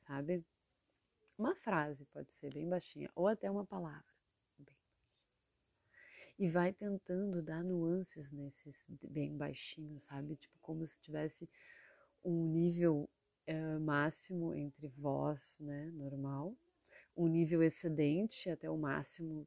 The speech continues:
que tu consegue gritar, e um nível que fosse decrescendo, assim, até o silêncio,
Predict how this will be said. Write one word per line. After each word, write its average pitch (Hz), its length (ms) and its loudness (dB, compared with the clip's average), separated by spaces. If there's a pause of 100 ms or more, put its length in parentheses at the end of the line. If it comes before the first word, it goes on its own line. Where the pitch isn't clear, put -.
(120)
que - 160 -14
tu - 260 -20
consegue 143 380 -8
gritar, 151 520 -4 (720)
e 202 200 6
um 214 100 8
nível 202 460 10
que - 160 -14
fosse 196 360 0 (240)
decrescendo, 165 840 0
assim, 151 380 -4
até 147 360 2
o 147 260 0
silêncio, 156 720 -2